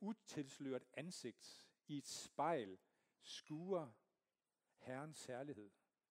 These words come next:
forvandles efter det billede, vi skuer, fra herlighed til herlighed. Sådan som det sker ved den Herre, som ånden er.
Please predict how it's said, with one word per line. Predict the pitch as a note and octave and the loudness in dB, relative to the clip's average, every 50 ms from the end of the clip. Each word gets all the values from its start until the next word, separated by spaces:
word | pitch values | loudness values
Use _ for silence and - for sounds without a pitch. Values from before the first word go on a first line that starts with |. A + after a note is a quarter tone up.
| _ _ _ _ _ _ _ _ - | _ _ _ _ _ _ _ _ -16
forvandles | - - E3 D3 C#3 C3 F3 G#3 A3+ F#3 C#3+ A#2+ A2 G#2+ G#2+ - - - _ - | -10 -6 -6 0 4 8 8 8 8 6 0 -2 -2 -2 -4 -4 -6 -8 _ 0
efter | D#3 F3 - - - D3+ C3 | 0 0 0 0 0 -2 0
det | - C#3 C3+ C#3 | 2 2 0 0
billede, | - C3 A#2+ B2 C3+ D3 C#3 C3 A2 G2+ | 2 0 0 0 0 -2 -4 -6 -8 -10
vi | B2 C3 | -8 -8
skuer, | A2+ - - A#2+ B2 C3 D3 C3+ C3 A#2+ _ _ _ _ _ _ _ _ _ _ _ _ _ _ _ _ _ _ _ _ - - | -8 -6 -6 -6 -4 -4 -4 -6 -6 -8 _ _ _ _ _ _ _ _ _ _ _ _ _ _ _ _ _ _ _ _ -20 -8
fra | - - C3+ B2+ - - | -2 0 0 0 2 2
herlighed | C#3 C3 C3+ D#3 F3 D3 B2 A#2+ A2 A2+ - - | 4 4 6 6 6 4 4 2 0 -2 -6 -6
til | - - C3 A2+ | -2 0 0 2
herlighed. | A2+ A2+ G#2+ B2+ C#3 C3 G#2+ G#2+ G2 G#2+ G#2 - _ _ _ _ _ _ _ _ _ _ _ _ _ _ - | 2 2 2 2 0 0 -2 -4 -6 -8 -12 -16 _ _ _ _ _ _ _ _ _ _ _ _ _ _ -16
Sådan | - - - F#3 F#3 E3 D#3+ D#3+ F3 | -4 4 6 8 8 8 8 6 4
som | D#3+ - D#3+ C#3+ B2+ | 0 0 0 0 0
det | C3 B2+ | 0 0
sker | - - - - F#3 F3+ E3+ C3 G#2+ G#2 - - - - - - - | 0 0 0 4 4 6 6 6 4 2 0 -4 -10 -16 -20 -20 -6
ved | - C3 C#3 C3 | 0 2 4 6
den | D3 D3+ D3+ | 6 6 6
Herre, | C#3+ B2+ C3+ B2+ C#3 D#3 D#3+ C#3 A2 - - _ _ _ _ _ _ _ _ _ _ _ - | 4 6 8 8 10 8 8 6 0 -6 -16 _ _ _ _ _ _ _ _ _ _ _ -16
som | - - - C3 B2 A#2+ C3+ - | -6 -2 0 2 2 2 2 4
ånden | D3+ D#3+ C#3 A#2 G#2+ G#2 | 4 4 4 2 0 0
er. | G#2 G#2 G#2+ | 2 0 0